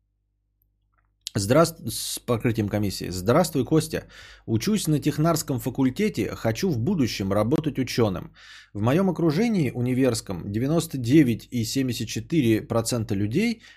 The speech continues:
повернуты на рациональности и так далее. Я понимаю, что люди разные, но разве самое лучшее, что случается в жизни, это не иррациональное, спонтанное и случайное?"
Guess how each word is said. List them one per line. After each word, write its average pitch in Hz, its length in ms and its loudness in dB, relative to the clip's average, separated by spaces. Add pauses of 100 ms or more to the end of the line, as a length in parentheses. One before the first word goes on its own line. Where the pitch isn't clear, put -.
(140)
повернуты 131 540 2
на 120 120 0
рациональности 123 800 0
и 113 80 2
так 110 240 -2
далее. 92 340 -2
Я 117 160 -2
понимаю, 196 380 -2
что - 180 -4
люди 131 220 0
разные, 104 580 0 (400)
но 117 120 2
разве 160 260 2
самое 165 720 2
лучшее, 156 560 2
что 143 200 -2
случается 147 520 2
в 127 60 0
жизни, 139 300 2
это 131 140 -2
не 139 220 2
иррациональное, 147 680 2
спонтанное 113 640 0
и 92 40 -6
случайное?" - 680 -8